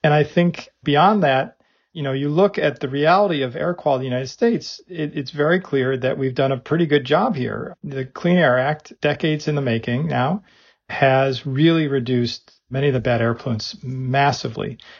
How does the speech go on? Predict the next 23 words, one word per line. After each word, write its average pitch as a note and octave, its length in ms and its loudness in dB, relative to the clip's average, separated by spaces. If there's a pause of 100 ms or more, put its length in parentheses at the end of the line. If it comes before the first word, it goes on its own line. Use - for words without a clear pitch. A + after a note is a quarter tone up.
(140)
and C3 160 0
saved C3+ 560 2 (220)
so - 420 2
many E3+ 180 0
lives B2 420 0
and A#2+ 120 -6
so C3+ 240 -4
many C3+ 140 -4
dollars. A2 460 -4 (400)
The G3+ 280 -4
estimate E3+ 320 4
is B2 60 0
that C#3 140 2
it's - 140 -8
returned D#3 300 0
about B2+ 220 2
thirty-to-one. B2 600 0
So - 180 -6
every C3+ 160 -2
dollar C3 320 2
we B2 100 -4
spent B2+ 340 -8
to C3 240 -8